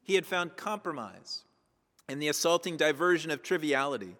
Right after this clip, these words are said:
He had conceived wisdom, and at the end of the long years, he had found ignorance. And what else, he thought?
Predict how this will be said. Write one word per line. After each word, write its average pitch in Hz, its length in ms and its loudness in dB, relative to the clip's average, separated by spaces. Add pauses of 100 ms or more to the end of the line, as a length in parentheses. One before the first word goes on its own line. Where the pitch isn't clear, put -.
(580)
He 208 140 6
had 196 100 6
conceived 214 420 -4
wisdom, 175 480 0
and 143 80 -4
at 147 80 -6
the 185 160 -10
end 220 260 0
of 180 120 2
the 185 100 0
long 180 380 0
years, 185 320 -2
he 175 100 -6
had 151 140 -4
found 156 400 -8
ignorance. 117 720 -12 (500)
And 135 180 -18
what 214 200 -2
else, - 500 -4 (100)
he 123 120 -12
thought? 101 340 -14